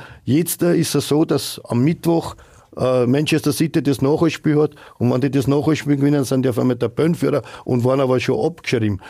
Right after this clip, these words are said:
Und da sagt man nicht, der Trainer ist jetzt ein schlechter Trainer, äh, bei Arsenal, sondern das ist ein guter Trainer. Aber es geht halt, entscheidend ist, was die Spieler am Spieltag dir als Trainer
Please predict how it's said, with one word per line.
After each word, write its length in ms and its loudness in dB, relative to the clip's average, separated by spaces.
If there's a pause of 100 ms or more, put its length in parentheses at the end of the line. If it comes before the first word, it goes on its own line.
(120)
Und 180 -2
da 60 0
sagt 280 -2
man 180 0
nicht, 200 -2 (220)
der 120 0
Trainer 320 0
ist 100 -2
jetzt 160 -2
ein 60 0
schlechter 440 -2
Trainer, 380 -2 (260)
äh, 180 -2 (460)
bei 180 0
Arsenal, 320 -2
sondern 260 0
das 180 -4
ist 140 -2
ein 140 0
guter 320 0
Trainer. 280 0
Aber 140 -2 (340)
es 200 -6
geht 240 0
halt, 300 -2
entscheidend 540 -2
ist, 220 -4 (260)
was 160 -6
die 120 -2
Spieler 560 -2 (440)
am 180 -4
Spieltag 560 -2 (560)
dir 280 0
als 180 -6
Trainer 400 -2